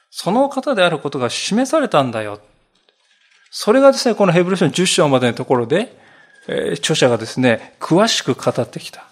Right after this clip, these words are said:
論拠を立てて語ってきたことはそういうことなんであります。こう、だからそういうわけですから、つまりイエス様がお一人で聖女でもあって、祭司でもあられるという、つまりイエス・キリストにおいて礼拝というものは完結する。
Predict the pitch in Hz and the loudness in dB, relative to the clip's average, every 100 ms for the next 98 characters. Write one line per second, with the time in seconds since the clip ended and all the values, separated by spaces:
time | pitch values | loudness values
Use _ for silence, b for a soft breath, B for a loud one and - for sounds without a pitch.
0 | _ _ _ _ - 180 226 214 214 208 | _ _ _ _ -2 0 2 2 2 0
1 | 165 147 - 147 143 135 - 123 117 - | 0 -4 -4 -2 0 -2 -6 -8 -8 -6
2 | 113 - 233 269 247 214 135 104 101 95 | -8 -6 -4 -4 -2 0 0 -2 -10 -12
3 | - - _ B B B B B B B | -20 -20 _ B B B B B B B
4 | B - - 254 277 131 196 302 381 254 | B -14 0 2 2 2 0 2 2 2
5 | 160 - 247 320 330 359 320 247 - - | 0 -4 -4 -4 -4 -4 -4 -6 -8 -4
6 | 233 269 175 120 - B B 240 208 185 | 2 4 4 2 -6 B B 0 2 2
7 | 262 294 285 247 170 190 - 277 247 185 | 0 2 2 6 4 4 0 -4 0 0
8 | - 262 269 196 180 165 156 156 - 185 | 0 0 2 2 2 4 4 2 0 2
9 | 143 B - - 185 233 185 156 139 139 | 2 B -14 -2 0 0 -2 0 2 2
10 | 127 127 127 202 180 123 156 - - 233 | 2 -4 -6 0 2 2 -4 -4 0 2
11 | - - - 160 208 - 214 190 170 123 | 0 -6 -4 -2 -2 0 0 0 2 0
12 | 131 185 202 190 190 185 185 127 - 170 | 2 2 2 0 0 0 2 2 2 -4
13 | 190 196 - - 156 147 | 0 0 0 -6 -8 -10